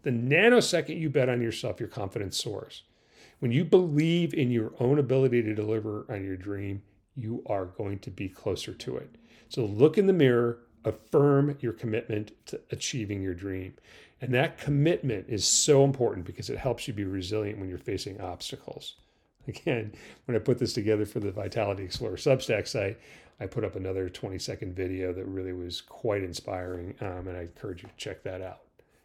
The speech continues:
Number five on this list of daring greatly suggestions is to double down on discipline.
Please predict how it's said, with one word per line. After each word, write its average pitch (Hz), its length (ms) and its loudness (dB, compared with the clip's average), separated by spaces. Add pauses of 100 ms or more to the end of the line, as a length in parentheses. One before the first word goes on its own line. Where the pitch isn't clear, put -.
(100)
Number 156 360 6
five 170 840 2 (140)
on 127 100 -6
this 113 220 -2
list 117 240 -4
of 95 100 -8
daring 104 300 0
greatly 101 400 -4
suggestions 98 640 -6
is 117 220 -2
to 127 120 -4
double 131 460 4
down 117 240 2
on 104 120 -2
discipline. - 540 -6